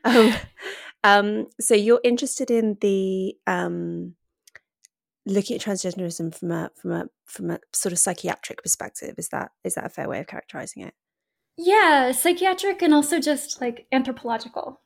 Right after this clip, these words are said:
Speaker 1: I mean, am I right that it's still the case that gender identity disorder is in the D S M?
Speaker 2: So gender dysphoria is still in the D S M. There's a
Speaker 1: Okay.
Speaker 2: push through the, so there's the International Classification of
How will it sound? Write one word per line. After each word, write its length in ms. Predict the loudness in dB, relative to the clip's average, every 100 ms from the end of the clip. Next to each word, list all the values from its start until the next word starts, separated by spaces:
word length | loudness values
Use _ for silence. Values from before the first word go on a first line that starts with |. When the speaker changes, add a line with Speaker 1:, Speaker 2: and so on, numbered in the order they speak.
| -4
Speaker 1:
I 60 |
mean, 160 | 0 -2 0
am 120 | 0
I 100 | 2
right 220 | 2 0 0
that 100 | -6
it's 140 | -4
still 220 | -2 0
the 80 | -2
case 360 | -4 -8 -6 -8
that 180 | -8 -10 _
gender 300 | -8 -6 -4
identity 400 | -4 -4 -6 -6
disorder 400 | -12 -10 -8 -8 -6
is 140 | -6
in 120 | -6
the 60 | -6
D 180 | -8 -10
S 140 | -8
M? 280 | -10 -10 -14 _ _ _ _ _ -20 -20 -20 _ _ _
Speaker 2:
So 180 | -2 0
gender 280 | 2 2 0
dysphoria 840 | -4 -6 -2 0 0 -2 -6 -8 -14 -8
is 140 | -8 -4
still 180 | -2 2
in 80 |
the 80 | 2
D 120 | 2
S 160 | -2 -2
M. 280 | -4 0 0
There's 180 | 2 2
a 40 |
Speaker 1:
Okay. 100 | 0
Speaker 2:
push 580 | 0 0 0 -4 -4 -8 _ _ -14
through 240 | -4 -2
the, 560 | 0 -2 -2 -4 -6 -10 -18 _ _ _ _ _
so 200 | -10 -4
there's 260 | 0 -2 -2
the 220 | -4 -2
International 600 | -4 -4 -4 -4 -4 -8
Classification 720 | -10 -10 -10 -8 -8 -6 -4
of 220 | -4 -6